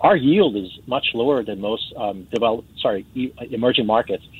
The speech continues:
And, you know, sometimes if you look at our bond yields, it's bordering somewhere almost as a developed market because we are facing or,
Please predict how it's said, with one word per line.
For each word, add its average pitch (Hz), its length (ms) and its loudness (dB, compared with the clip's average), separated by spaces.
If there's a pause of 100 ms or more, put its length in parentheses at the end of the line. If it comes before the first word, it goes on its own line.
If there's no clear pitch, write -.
(320)
And, 135 180 2
you 147 80 6
know, 135 140 8
sometimes 156 400 2
if 143 120 -6
you 135 60 2
look 139 160 2
at 110 80 2
our 110 80 6
bond 117 320 4
yields, 113 240 2
it's - 200 -10
bordering 120 600 2
somewhere 117 320 0
almost 113 420 -2
as 113 200 -4
a 101 60 -8
developed 107 420 2
market 98 320 -8
because 107 260 -6
we 110 220 -2
are 104 100 0
facing 110 400 -4 (480)
or, 107 420 4